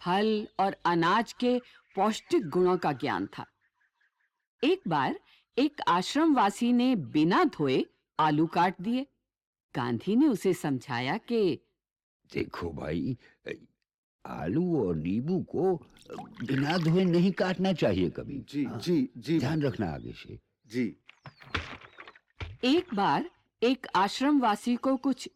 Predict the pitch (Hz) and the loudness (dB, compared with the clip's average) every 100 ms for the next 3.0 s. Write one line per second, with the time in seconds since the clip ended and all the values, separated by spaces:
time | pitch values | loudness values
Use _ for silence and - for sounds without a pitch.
0 | _ 160 165 - 339 - 202 165 208 294 | _ -4 -4 0 -2 0 2 2 4 2
1 | 170 147 120 151 370 _ _ _ - 139 | 2 0 0 -2 -4 _ _ _ -8 0
2 | 247 226 269 - 170 147 185 170 185 | 0 2 -2 0 -4 -2 -2 -2 -2